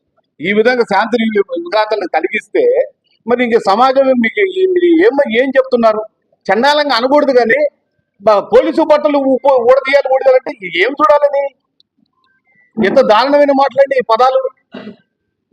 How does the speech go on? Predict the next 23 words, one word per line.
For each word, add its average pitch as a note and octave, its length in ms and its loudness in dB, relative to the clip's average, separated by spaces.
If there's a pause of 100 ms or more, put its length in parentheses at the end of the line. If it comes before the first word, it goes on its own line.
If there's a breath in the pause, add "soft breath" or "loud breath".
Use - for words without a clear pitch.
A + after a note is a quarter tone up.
ఎట్లా C4+ 220 2
ఇది? G#3+ 500 -2
నిజంగా F#3+ 640 -4
చాలా A3+ 480 0
బాధాకరం. A#3+ 440 0 (640)
మేము E3 420 -4 (100)
గతంలో B3 280 2
కూడా C4 160 2
రిక్వెస్ట్ A#3+ 360 -2
చేస్తున్నాం, A#3+ 440 -2 (240)
ఈ G3 100 -2
సందర్భంగా A#3+ 480 0
తెలియజేస్తున్నాం, G#3+ 480 -2
ఇమ్మీడియట్ A3 760 0
గా G3 120 4 (440)
వైఎస్ A3+ 360 0
జగన్మోహన్ G#3+ 600 0
రెడ్డి F#3+ 160 -2
గారు F#3+ 420 0 (300)
మీ A3 260 0
వ్యాఖ్యల్ని, A#3+ 720 0
మీరు G#3+ 320 2
ఏదైతే A#3 500 0